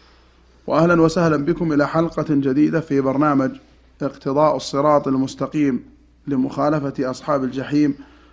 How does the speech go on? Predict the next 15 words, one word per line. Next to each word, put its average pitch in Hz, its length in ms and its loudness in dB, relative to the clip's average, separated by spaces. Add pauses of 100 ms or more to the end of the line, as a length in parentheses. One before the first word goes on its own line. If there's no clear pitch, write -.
(140)
لشيخ 151 320 -2
الإسلام 143 480 0
أحمد 143 480 -4
بن 131 100 -4
عبد 131 200 -6
الحليم 135 440 -2 (500)
بن 139 240 0
تيمية 147 440 2
رحمه 135 360 -2
الله. 117 220 -6 (1000)
يشرح 147 260 -4
الكتاب 143 560 -2
في 143 200 0
هذه 143 240 0
الحلقات 135 540 -2